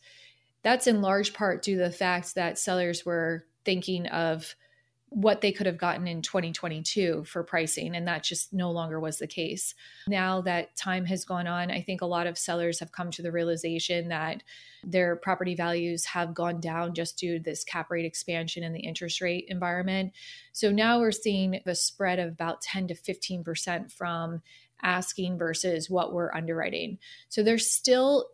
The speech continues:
definitely a spread in the marketplace, but there are also more properties that are heavily distressed and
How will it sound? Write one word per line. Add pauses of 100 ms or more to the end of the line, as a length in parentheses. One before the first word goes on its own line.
(100)
definitely
a
spread
in
the
marketplace,
but
there
are
also
more
properties
that
are
heavily
distressed (600)
and